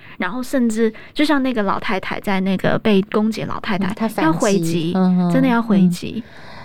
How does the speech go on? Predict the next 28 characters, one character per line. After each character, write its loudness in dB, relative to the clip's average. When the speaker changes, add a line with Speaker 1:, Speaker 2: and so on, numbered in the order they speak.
Speaker 2:
所 2
以 6
Sherry， 2
你 4
除 2
了 4
刚 0
刚 4
分 2
享 -4
的 2
这 4
个 4
事 -2
情 -6
之 -2
外， 0
你 -2
观 -2
察 -4
到 2
整 -2
个 0
大 -4
的 2
现 -2
象 -2
面 -4